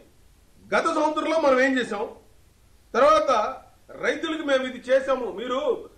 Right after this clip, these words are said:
ఓ పక్కన రైతులకి వ్యవసాయం లేక, గిట్టుబాటు ధర లేక ఇబ్బంది పడతా ఉన్నారు. మీరు మేనిఫెస్టోలో ఏం చెప్పారు? మూడు వేల రూపాయలు ధర స్థిరీకరణ నిధి పెట్టి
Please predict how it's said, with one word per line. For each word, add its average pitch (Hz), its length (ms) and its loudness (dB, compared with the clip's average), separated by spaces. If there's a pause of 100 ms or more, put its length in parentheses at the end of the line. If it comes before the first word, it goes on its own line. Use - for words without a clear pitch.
(320)
ఓ 208 120 0
పక్కన 262 440 0
రైతులకి 269 560 -2
వ్యవసాయం 262 680 0
లేక, 196 240 -2
గిట్టుబాటు 262 640 -2
ధర 254 180 2
లేక 233 180 -4
ఇబ్బంది 220 240 -2
పడతా 196 240 -6
ఉన్నారు. 151 380 -6 (400)
మీరు 262 180 0
మేనిఫెస్టోలో 285 600 2
ఏం 277 80 -2
చెప్పారు? 262 260 -2
మూడు 254 280 -6
వేల 254 180 2
రూపాయలు 262 440 0
ధర 226 260 0
స్థిరీకరణ 247 960 0
నిధి 202 160 -6
పెట్టి 262 520 -2